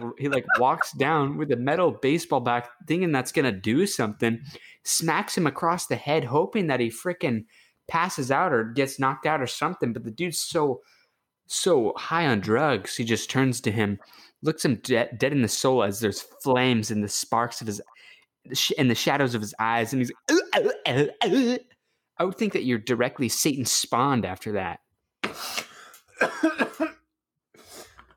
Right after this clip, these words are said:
Speaker 2: I have to hold on to my dresser 'cause I'm falling over.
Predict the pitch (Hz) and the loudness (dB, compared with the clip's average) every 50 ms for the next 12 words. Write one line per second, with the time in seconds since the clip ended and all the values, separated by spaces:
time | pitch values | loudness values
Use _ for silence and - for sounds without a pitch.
0 | _ - - 147 147 135 165 165 151 165 139 143 143 135 131 123 127 127 117 123 | _ -2 0 0 2 2 2 2 2 2 2 2 2 2 2 2 2 2 2 2
1 | 123 127 135 143 - 135 113 104 120 107 110 101 - - 147 135 127 120 117 113 | 2 2 2 2 2 0 0 0 0 0 0 -2 -2 0 2 2 4 4 4 4
2 | 117 123 135 123 110 104 101 101 - | 4 4 4 4 2 2 0 0 -4